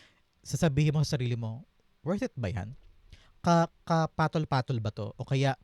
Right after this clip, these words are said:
"Tama bang ubusin ko oras ko dito?" So, you have to think about that, okay? Nakita ko rito may mga laban na hindi lahat dapat pinupuntahan. Sometimes, you also have the courage to step back, to walk away,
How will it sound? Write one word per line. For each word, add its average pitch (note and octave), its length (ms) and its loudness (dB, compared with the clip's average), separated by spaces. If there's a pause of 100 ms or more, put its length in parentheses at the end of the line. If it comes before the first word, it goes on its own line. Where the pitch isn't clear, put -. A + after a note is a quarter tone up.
(1600)
"Tama D3+ 240 4
bang D3 160 2
ubusin C#3 320 0
ko C#3+ 80 -4
oras A#2+ 240 -2
ko A2+ 160 -6
dito?" F#2+ 320 -10
So, - 160 -8
you E3+ 160 2
have E3 160 2
to D3 160 -4
think B2 240 -6
about A2 320 -4
that, F2+ 240 -6
okay? C#3+ 320 -2 (480)
Nakita D3 320 2
ko D3+ 160 0
rito D3+ 240 2
may C#3+ 80 0
mga C#3+ 240 -2
laban B2+ 720 0 (240)
na C3 160 -4
hindi C3+ 320 -2
lahat B2+ 240 -2
dapat A#2 320 -4 (400)
pinupuntahan. A2+ 800 -4 (240)
Sometimes, D3 720 -4
you C3 160 -4
also B2+ 400 -2
have A#2+ 320 0
the A#2+ 320 -2
courage D3+ 640 -2 (240)
to C#3 80 0
step D3 320 0
back, C3+ 400 -2
to B2+ 80 -6
walk A#2+ 320 -2
away, A#2 480 0